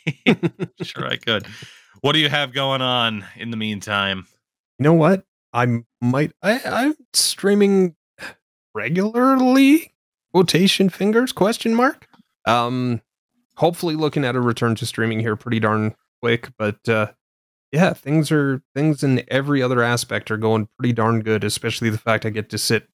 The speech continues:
Speaker 2: for an hour, talk wrestling with my best friend.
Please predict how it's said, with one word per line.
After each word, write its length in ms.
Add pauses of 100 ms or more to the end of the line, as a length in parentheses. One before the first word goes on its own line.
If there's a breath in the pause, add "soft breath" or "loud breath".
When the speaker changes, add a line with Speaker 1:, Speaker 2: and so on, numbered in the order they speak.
(400)
Speaker 2:
for 160
an 80
hour, 320 (480)
talk 240
wrestling 400
with 160
my 100
best 280
friend. 520